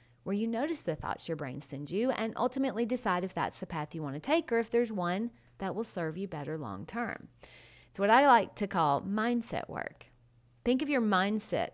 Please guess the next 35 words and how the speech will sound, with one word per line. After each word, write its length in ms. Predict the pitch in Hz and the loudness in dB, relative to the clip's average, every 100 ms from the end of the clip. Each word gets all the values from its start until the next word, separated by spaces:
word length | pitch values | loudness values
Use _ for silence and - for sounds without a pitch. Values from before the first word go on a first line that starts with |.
| - | -2
work 420 | 151 143 156 - | 0 0 -2 -8
like 220 | - 202 | -8 -6
your 80 | 220 | -6
physical 380 | 214 214 220 226 | -6 -6 -4 -4
exercise. 800 | - 233 - - - 50 - - _ _ _ - _ | -4 -4 -8 -10 -10 -10 -14 -18 _ _ _ -20 _
You 120 | 190 | -4
have 200 | 214 214 | 0 -2
to 80 | - | -2
do 140 | 208 220 | 0 0
it 100 | - | -2
consistently, 720 | 196 185 214 - - 147 160 | -6 -6 -8 -8 -8 -4 -4
and 100 | 180 | -4
you 80 | |
don't 300 | 180 165 208 | -2 -4 -2
get 180 | 233 233 | -2 -2
to 160 | - 240 | -2 -4
a 40 | |
point 320 | 214 214 170 | -4 -4 -4
where 80 | 143 | -2
you 180 | 190 185 | 0 -2
can 160 | - 175 | -4 -8
stop. 460 | - - 220 - | -4 -4 -2 -4
It's 140 | 160 190 | -4 -4
ongoing. 680 | 185 185 180 196 - - - _ - - - | -4 -4 -4 -6 -8 -12 -18 _ -20 -20 -4
I 120 | - 233 | 4 6
believe 280 | 285 269 | 8 6
we're 80 | 214 | 6
at 100 | 196 | 4
a 40 | 180 | 4
point 280 | - 214 | 0 -2
in 40 | 190 | -2
society 480 | - - 196 262 233 | -6 0 4 4 6
where 140 | 202 | 4
the 100 | 190 | 4
happiest, 680 | - 202 202 226 156 180 - | 2 -2 -2 0 0 0 -4